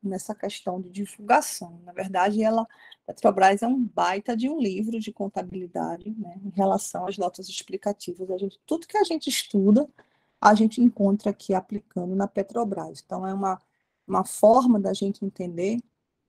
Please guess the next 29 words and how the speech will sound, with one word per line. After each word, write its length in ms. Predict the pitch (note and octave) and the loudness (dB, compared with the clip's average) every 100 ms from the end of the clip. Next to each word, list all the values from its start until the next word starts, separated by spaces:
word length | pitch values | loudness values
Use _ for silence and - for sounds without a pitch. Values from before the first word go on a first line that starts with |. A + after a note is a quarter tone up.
| _ _ | _ _
como 260 | A3+ E4+ F4 | -6 -4 -4
que 120 | D4+ | -2
as 160 | C#4 | 2
empresas 500 | B3+ A3+ G3 G3+ G#3+ G3+ | 2 2 2 2 2 0
divulgam 640 | A#3+ G#3+ G3 A3+ B3+ A3+ | 0 -2 0 2 2 4
as 160 | G#3+ G#3+ | 2 0
provisões. 720 | G#3+ G3+ B3 A#3 E3 D3 - | -2 0 0 -2 -4 -8 -4
Então, 160 | - B3+ | 4 6
a 60 | C#4+ | 8
nota, 360 | A#3 A#3+ D#4 - _ _ _ _ _ _ _ _ _ _ _ - | 6 4 -2 -14 _ _ _ _ _ _ _ _ _ _ _ -2
é 80 | |
a 40 | G3+ | 0
nota 220 | F3 - | 0 -2
explicativa 640 | - F#3+ F3 - E3+ E3 | -8 0 0 0 -6 -4
dezoito, 640 | D#3+ G#3+ G#3 F#3 G3+ A3 _ _ _ _ _ - - _ - | 2 2 4 0 0 -2 _ _ _ _ _ -20 -20 _ 0
e 140 | B3+ | 6
aí 160 | C4+ B3 | 8 8
ela 160 | B3+ | 4
vai 140 | C4 B3+ | 2 -4
falar, 560 | - C4+ A3+ G3+ A#3+ | -4 -4 -2 -4 -4
ela 180 | G#3 G3+ | -4 -4
vai 220 | G3+ G3 | -2 -2
iniciar 600 | G3+ G#3+ - D4 G3+ F3+ | -2 -6 -6 -8 -6 -8
sobre 240 | F#3+ G#3+ G#3 | -10 -12 -12
processos 840 | - A3 - A3 B3 - B3+ - G3 | -6 -6 -2 -4 -4 -8 -14 -14 -12
judiciais 1040 | G3 B3+ B3+ A#3+ - A3+ F#3 G3 G#3 - | -8 -6 -6 -8 -4 -2 0 -2 -4 -4
e 100 | G#3 | -4
contingências. 1160 | - G3+ - A#3 A#3+ F3 D3+ - - - - _ _ _ _ _ _ - | -4 -6 -2 0 0 -2 -10 -12 -12 -14 -14 _ _ _ _ _ _ -4
Então, 420 | G#3 B3+ C4+ | 4 6 6